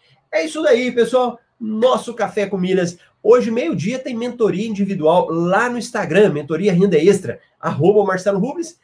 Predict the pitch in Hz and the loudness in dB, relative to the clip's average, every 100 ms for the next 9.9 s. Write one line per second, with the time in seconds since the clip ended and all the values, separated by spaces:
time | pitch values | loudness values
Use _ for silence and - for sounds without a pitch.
0 | _ _ 202 226 202 208 208 196 - 202 | _ _ -8 -4 0 0 0 -2 0 0
1 | 127 120 220 139 - _ 240 226 220 190 | 0 0 0 0 -6 _ 0 2 2 0
2 | 208 220 226 403 - 240 208 208 - 214 | 2 2 0 -6 -10 -6 -6 -6 0 0
3 | 269 339 220 170 175 196 160 139 196 254 | 2 -2 -8 -8 -4 -2 0 0 -4 -6
4 | - _ _ 170 180 175 170 156 - 147 | -18 _ _ -4 -2 -2 0 0 2 0
5 | 151 _ 156 156 156 131 120 151 175 127 | 0 _ -6 -2 -4 -2 0 2 4 2
6 | 107 _ _ - - _ _ _ _ _ | -4 _ _ -20 -20 _ _ _ _ _
7 | _ _ _ _ _ _ _ 240 247 196 | _ _ _ _ _ _ _ -4 -2 2
8 | 180 175 - - 117 156 160 131 156 196 | 2 0 -2 -2 0 2 2 2 2 0
9 | 139 147 226 165 120 165 214 135 | -6 4 4 4 0 0 0 0